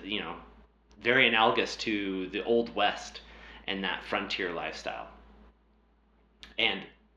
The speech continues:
the player characters aren't of the same class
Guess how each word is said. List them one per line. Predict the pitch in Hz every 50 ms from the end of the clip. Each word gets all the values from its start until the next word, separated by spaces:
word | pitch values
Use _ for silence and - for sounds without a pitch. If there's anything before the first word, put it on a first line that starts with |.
| _ _ _ -
the | - 98
player | 95 - 104 104 104 98
characters | - - 131 131 - 104 92 -
aren't | - - 92 92 92 92 92 - - - - - - - - - _ _ _ _ _ _ _ _ _ _ _ _ _ _ _ _ _ _ _ -
of | - 104 98 - -
the | 104 101
same | - - 98 87 92 92 90 92 92 90 - - _ _ _ _ _ - -
class | - - 101 92 87 87 - - - - -